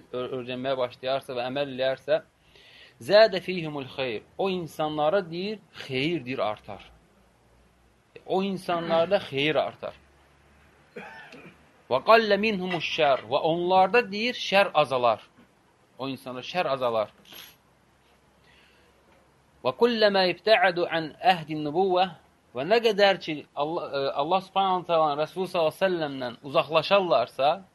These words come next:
yəni onu tanımaqdan, onun həyatını bilməkdən, onun sünnəsini bilmək, bilmək kifayət deyil, sözsüz ki də bunu bilirik hamımız, əlhəmdülillah, və əməl eləmək.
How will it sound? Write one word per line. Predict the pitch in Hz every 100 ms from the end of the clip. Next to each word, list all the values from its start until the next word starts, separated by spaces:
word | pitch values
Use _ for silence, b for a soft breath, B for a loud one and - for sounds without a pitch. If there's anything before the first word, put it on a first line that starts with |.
| _
yəni | 120 127 131 -
onu | 131 156 156
tanımaqdan, | 143 139 135 - 139 135 -
onun | 135 147
həyatını | 143 139 143 143
bilməkdən, | 135 135 135 - 139
onun | - 147 156
sünnəsini | 151 139 135 139 135
bilmək, | 131 135 151 180 B B B B
bilmək | - 131 170 175
kifayət | - 170 160 180
deyil, | 170 190
sözsüz | 190 165 180 170
ki | - 135
də | 151 170 -
bunu | 139 143
bilirik | 139 151 135
hamımız, | 131 117 147
əlhəmdülillah, | 127 - 139 120 123 156 - b b _ -
və | 139
əməl | 151 160 135
eləmək. | 120 104 -